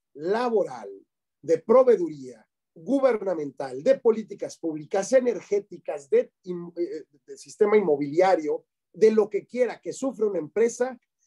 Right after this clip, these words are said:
impacta su estructura de costos. Y todo impacto de estructura de costos eventualmente se traduce en movilidad hacia arriba o hacia abajo de los precios.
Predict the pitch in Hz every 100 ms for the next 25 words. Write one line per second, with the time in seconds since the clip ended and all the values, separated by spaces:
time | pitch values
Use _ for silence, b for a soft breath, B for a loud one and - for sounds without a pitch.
0 | _ - 254 240 214 - 226 247 - 185
1 | 156 - 139 143 131 113 107 - 120 -
2 | 120 - 269 254 - _ - 262 247 240
3 | 214 180 156 - 190 180 170 151 131 -
4 | 170 143 - 139 135 - - 214 190 175
5 | 156 - 156 147 147 139 135 123 123 123
6 | 143 131 120 113 113 123 135 135 _ _
7 | _ _ _ _ - - 113 107 120 190
8 | 269 _ _ _ 120 110 - 98 107 254
9 | 262 175 285 _ _ _ _ 127 127 107
10 | - - 107 101 - - - -